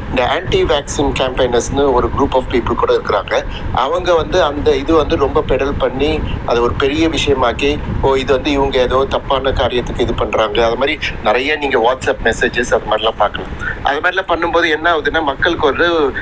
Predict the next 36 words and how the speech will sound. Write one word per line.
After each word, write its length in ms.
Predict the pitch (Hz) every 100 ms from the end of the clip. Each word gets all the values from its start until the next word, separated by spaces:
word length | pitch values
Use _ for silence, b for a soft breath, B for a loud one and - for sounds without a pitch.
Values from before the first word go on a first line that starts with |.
| B 123
நம்பிக்கை 420 | 123 175 175 160
இல்லாத 220 | 135 120
தன்மை 340 | 117 113 120
வந்துருது. 460 | 113 107 107 98 98 - B B
ஆம், 580 | - 120 127 123 123 120
இந்த 220 | 139 123
வேக்சினே 540 | 127 131 - 156 139 147
ஒரு, 220 | 139 143
ஒரு 140 | 131 -
போலியான 500 | 135 131 131 123 123
விஷயம். 440 | 113 - 113 110 - B -
ஆ, 200 | 117 110
அது 120 | 107
மாதிரி 200 | 139 143
உலகம் 320 | 147 147 147
ஃபுல்லா 260 | 151 151 165
இது 120 | 143
ஒரு 100 | 123
பெரிய 300 | 127 123 139 120
பிரச்சனையா 420 | 110 123 113 101
இருக்குது. 240 | - 113 - B B B
ஆனா 260 | 143 165 160
நான் 200 | 139 143
அதனால 440 | 135 139 151 160
தான் 160 | 170 -
போய், 140 | 170
அதுக்கப்புறமா 480 | 147 135 139 147 151
நான் 220 | 139 135
போய் 140 | - 139
அதை 160 | 123 120
பத்தி 180 | -
நான் 120 | 123 123
இன்னும் 180 | 123
கொஞ்சம் 200 | 139 113
தெரிஞ்சுக்க 340 | 113 113 135 123
பார்த்தேன். 400 | 104 92 113